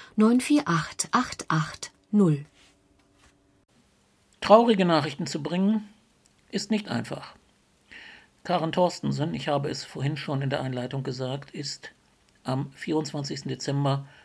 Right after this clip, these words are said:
Speaker 2: zweitausendachtzehn mit fünfundsechzig Jahren verstorben. Ich habe Karen neunzehnhundertneunundsiebzig kennengelernt, als der D V B S ein Seminar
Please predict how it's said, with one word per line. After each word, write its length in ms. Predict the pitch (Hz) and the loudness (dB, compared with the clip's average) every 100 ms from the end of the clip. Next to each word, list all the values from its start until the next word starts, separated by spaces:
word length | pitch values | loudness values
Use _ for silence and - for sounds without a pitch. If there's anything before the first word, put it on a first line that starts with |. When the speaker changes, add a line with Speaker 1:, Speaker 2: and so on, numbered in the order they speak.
| _ - | _ -8
Speaker 2:
zweitausendachtzehn 960 | - 135 139 131 139 - - - 139 | -2 0 0 -2 -4 -8 -10 -4 -2
mit 120 | 131 | -2
fünfundsechzig 800 | - 139 135 131 123 - 143 139 | -4 -2 -2 -4 -8 -10 -10 -8
Jahren 440 | 123 117 117 127 131 | -8 -8 -6 -8 -8
verstorben. 640 | - 147 - 147 139 120 - _ - - - - - - - - | -10 -8 0 2 2 -2 -8 _ -20 -20 -20 -20 -20 -20 -18 -6
Ich 160 | 202 | 2
habe 160 | 208 190 | 4 4
Karen 560 | 190 185 175 170 170 190 - | 2 0 2 0 0 -4 -6
neunzehnhundertneunundsiebzig 1800 | 165 160 170 165 156 151 139 147 180 180 139 165 - - 123 113 - | -4 -4 -4 -4 -4 -2 0 2 0 -2 -2 -6 -6 -8 -8 -8 -12
kennengelernt, 960 | - 120 127 123 123 127 143 175 - 127 | -8 -6 -6 -4 -4 -2 -2 -4 -6 -8
als 260 | 127 - | -6 -6
der 240 | 139 127 120 - - | -2 -2 -2 -8 -6
D 100 | 123 | -6
V 300 | 120 131 123 | -4 -6 -4
B 200 | 120 - | -6 -4
S 460 | 139 151 - - - - - - - - | 0 0 -2 -8 -12 -20 -20 -20 -20 -6
ein 340 | 139 139 143 | -2 0 -2
Seminar 760 | 127 139 135 135 139 143 170 | -2 0 0 2 2 2 0